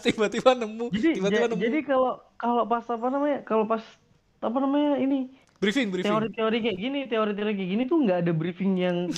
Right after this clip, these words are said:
Speaker 1: <laughs>
Speaker 2: yang
Speaker 1: Nggak,
Speaker 2: resmi ya,
Speaker 1: nggak.
Speaker 2: kita harus habis ini, habis ini, ini, ini. Nggak,
Speaker 1: Nggak.
Speaker 2: yang penting kita kasih topik, ya udah, kita nanti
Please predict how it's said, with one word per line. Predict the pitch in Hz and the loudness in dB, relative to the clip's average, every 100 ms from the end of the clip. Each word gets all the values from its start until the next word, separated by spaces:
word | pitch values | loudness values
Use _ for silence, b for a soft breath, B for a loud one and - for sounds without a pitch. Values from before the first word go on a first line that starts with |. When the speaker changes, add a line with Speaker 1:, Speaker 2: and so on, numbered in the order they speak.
| - 220 | -8 -12
Speaker 1:
<laughs> | 190 - - | -14 -6 -2
Speaker 2:
yang | 202 202 170 | 0 -2 -6
Speaker 1:
Nggak, | 302 180 262 | -4 -2 -2
Speaker 2:
resmi | 285 269 254 | 0 0 2
ya, | 220 | 2
Speaker 1:
nggak. | 170 | 2
Speaker 2:
kita | 190 | 2
harus | 214 196 185 | -2 -4 -6
habis | 151 170 190 | -4 -2 -2
ini, | 180 208 | 0 0
habis | 185 165 | -2 -2
ini, | 208 208 | -4 -2
ini, | 208 | -2
ini. | 208 208 196 | 0 2 2
Nggak, | |
Speaker 1:
Nggak. | 196 214 | 2 2
Speaker 2:
yang | 202 214 | 2 0
penting | 294 | -6
kita | 262 269 | -6 -4
kasih | 247 247 | -4 -4
topik, | 240 175 147 - | -4 -2 -2 -4
ya | 220 185 | 0 0
udah, | 170 226 - 466 B | 2 -2 0 0 B
kita | 185 190 | 0 -2
nanti | 175 170 175 | -4 -8 -10